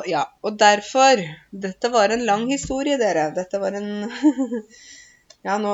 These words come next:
nå hadde jeg en orientalsk fortellemåte. Jeg har jo fortalt dere tidligere om, eh, at dere må komme til poenget når dere forteller det noe til nordmenn.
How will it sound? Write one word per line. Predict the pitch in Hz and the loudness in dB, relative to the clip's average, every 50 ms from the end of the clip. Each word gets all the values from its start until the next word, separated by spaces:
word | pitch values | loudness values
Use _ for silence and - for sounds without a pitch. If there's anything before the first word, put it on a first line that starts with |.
| 196 196 208 | -4 -4 -4
nå | 208 208 220 | -4 -4 -4
hadde | 220 202 208 | -2 -2 0
jeg | 196 185 175 175 180 | 0 0 0 0 -2
en | 185 - - | -6 -8 -8
orientalsk | 190 190 180 185 185 185 190 185 - - 175 165 165 165 165 - - - - | -8 -6 -4 -4 -4 -4 -6 -8 -6 -4 -2 0 0 -2 -4 -8 -14 -14 -12
fortellemåte. | - 185 - 185 160 156 156 165 165 165 165 _ - 247 277 285 | -12 -8 -6 -4 -4 -4 -4 -4 -4 -6 -4 _ -2 0 0 0
Jeg | 233 202 | 0 0
har | 196 190 180 | -2 -2 -4
jo | 185 | -4
fortalt | 185 185 185 - 196 170 160 160 - - | -6 -8 -6 -4 -4 -4 -4 -4 -6 -8
dere | 175 180 185 185 | -8 -8 -8 -8
tidligere | - 202 185 175 165 165 165 170 175 175 175 | -6 -6 -4 -4 -2 -2 -2 -2 -2 -4 -4
om, | 180 185 180 180 180 | -6 -6 -6 -4 -4
eh, | 180 185 185 - - - - 180 | -4 -4 -4 -6 -8 -10 -12 -12
at | - _ 190 | -8 _ -6
dere | 185 185 185 | -6 -4 -4
må | 190 190 190 _ - | -6 -6 -8 _ -6
komme | - 226 220 202 185 175 180 185 - | -2 -2 0 0 -2 -2 -4 -4 -4
til | - 196 180 180 175 | -6 -6 -6 -6 -4
poenget | - 208 185 - 180 170 170 175 196 220 226 | -4 -4 -2 -2 -4 -6 -6 -4 -4 -4 -4
når | 214 190 190 190 | -4 -4 -4 -4
dere | 185 185 185 185 | -4 -4 -4 -6
forteller | - 196 - 196 175 175 175 180 | -10 -8 -6 -6 -6 -6 -6 -6
det | 185 180 185 190 190 | -6 -6 -6 -6 -8
noe | 185 180 180 180 185 | -8 -8 -8 -10 -8
til | - 196 190 190 | -8 -10 -8 -8
nordmenn. | 180 175 185 196 220 262 349 | -8 -6 -4 -2 -2 -2 -2